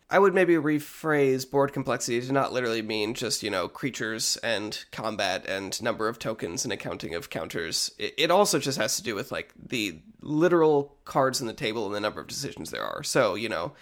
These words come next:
if you have a dozen cards with flashback in your graveyard, that would add to board complexity in a way in the same, the same manner.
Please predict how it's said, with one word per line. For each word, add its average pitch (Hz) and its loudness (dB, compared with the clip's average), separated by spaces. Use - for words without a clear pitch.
if 139 -2
you 143 4
have 123 4
a 135 4
dozen 131 2
cards 110 0
with - -10
flashback 110 0
in 120 -6
your 87 -6
graveyard, 87 -2
that 131 6
would 120 -4
add 90 -2
to 101 -6
board 101 -6
complexity - -8
in 82 -8
a 80 -6
way 73 -4
in 62 -12
the 62 -14
same, 76 -4
the 117 -10
same 73 -4
manner. 64 -10